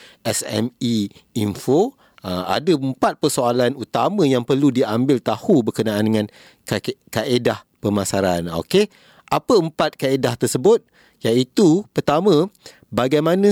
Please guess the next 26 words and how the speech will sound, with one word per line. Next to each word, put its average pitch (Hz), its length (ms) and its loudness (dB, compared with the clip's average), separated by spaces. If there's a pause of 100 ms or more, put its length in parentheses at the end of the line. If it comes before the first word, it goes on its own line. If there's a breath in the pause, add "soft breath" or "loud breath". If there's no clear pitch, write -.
hendak 160 320 2
memberitahu 139 480 2
orang 139 400 2
tentang 139 400 0
produk 123 480 2
atau 127 320 -2
perkhidmatan 113 560 -2
kita. 76 480 -4 (560)
Ah, 80 720 -8
itu 117 240 -2
pun 175 240 0 (320 soft breath)
yang 98 160 -2
pertama, 90 480 -4
okey? 190 240 -2 (240 soft breath)
Yang 147 240 0
kedua, 156 360 4 (600 soft breath)
adakah 147 560 -2
pembungkusan 135 960 0 (160)
produk 107 560 0
atau 104 320 -4
perkhidmatan 107 720 0
yang 117 80 0
anda 101 240 0
tawarkan 101 720 0 (320 loud breath)
menarik 127 640 0
perhatian 117 640 -2